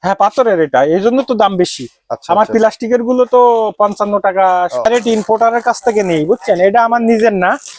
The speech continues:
Speaker 1: অনেক সময়
Speaker 2: মাল এত
Speaker 1: অনেকে
Speaker 2: ওয়েট
Speaker 1: বলে,
Speaker 2: কে?
Speaker 1: "আমি করিনি", সব নিজের।
Speaker 2: ভাই।
Speaker 1: এটা আমার নিজের না।
Speaker 2: অনেক ওয়েট দেখা যায় মাল।
Speaker 1: হ্যাঁ, ওয়েট মানে এটা হেভিটা, এই যে দেখেন আপনি,
Speaker 2: আচ্ছা, আচ্ছা, আচ্ছা,
Speaker 1: কাস্টমার
Speaker 2: আচ্ছা।
Speaker 1: আসি দেখলেই বুঝতে পারবে।
Speaker 2: ও, এই কন্টাক্ট গুলো তো দেখা যায় আপনার ইয়ার।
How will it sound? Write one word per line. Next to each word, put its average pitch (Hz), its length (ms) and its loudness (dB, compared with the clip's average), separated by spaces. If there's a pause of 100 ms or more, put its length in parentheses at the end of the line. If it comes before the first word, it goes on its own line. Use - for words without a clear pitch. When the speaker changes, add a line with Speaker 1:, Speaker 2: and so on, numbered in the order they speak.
(360)
Speaker 1:
অনেক 208 260 0
সময় 226 280 2
Speaker 2:
মাল - 40 0
এত 202 60 2
Speaker 1:
অনেকে 214 280 0
Speaker 2:
ওয়েট 214 200 2
Speaker 1:
বলে, 208 60 2
Speaker 2:
কে? 208 60 4
Speaker 1:
"আমি 208 260 -2
করিনি", 196 680 0
সব 202 260 2 (120)
নিজের। 190 340 2 (480)
Speaker 2:
ভাই। 123 200 0
Speaker 1:
এটা 190 220 2
আমার 214 140 0
নিজের 190 260 0
না। 165 240 -2 (160)
Speaker 2:
অনেক 196 240 -4
ওয়েট 151 200 0
দেখা 135 220 0
যায় 135 100 0
মাল। 127 160 -2
Speaker 1:
হ্যাঁ, 190 200 2
ওয়েট 254 320 2
মানে 240 240 0
এটা 240 120 4
হেভিটা, 190 560 2
এই 160 60 -2
যে 160 120 -6
দেখেন 170 280 -2
আপনি, 190 280 -4
Speaker 2:
আচ্ছা, 196 200 -8
আচ্ছা, 120 180 -10
আচ্ছা, - 180 -4
Speaker 1:
কাস্টমার 226 340 2
Speaker 2:
আচ্ছা। 226 160 0
Speaker 1:
আসি 196 80 -2
দেখলেই 226 300 0
বুঝতে 208 280 0
পারবে। 127 260 0 (480)
Speaker 2:
ও, 156 300 -6 (100)
এই 185 100 0 (120)
কন্টাক্ট 196 320 -2
গুলো 202 160 0
তো 190 120 -2
দেখা 175 260 -2
যায় 165 140 0
আপনার 151 220 -2
ইয়ার। 120 260 -2